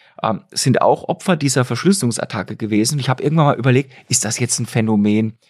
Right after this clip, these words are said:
was erst in den letzten ein, zwei Jahren da ist? Dann habe ich begonnen, das ein bisschen zu googeln. Ich meine, wir sind beide relativ lang in der I T.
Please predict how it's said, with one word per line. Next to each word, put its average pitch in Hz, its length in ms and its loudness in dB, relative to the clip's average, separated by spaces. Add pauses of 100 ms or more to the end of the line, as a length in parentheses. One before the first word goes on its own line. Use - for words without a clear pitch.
(260)
was - 380 -6
erst - 240 0
in 110 80 -4
den 117 120 2
letzten - 280 -2
ein, 110 240 0
zwei 95 240 -2
Jahren 90 320 0
da 196 160 0
ist? 208 180 0
Dann 117 120 0
habe 117 100 2
ich 127 140 -4 (100)
begonnen, 139 320 0
das - 140 -2
ein 123 80 -8
bisschen 135 280 -2
zu - 160 -8
googeln. 185 440 4
Ich - 100 -4
meine, 131 180 -2
wir 127 80 2
sind 127 160 -2
beide 156 300 0
relativ 180 380 -4
lang 160 160 0
in 180 80 -2
der 180 200 -2
I 165 80 -2
T. 220 280 -2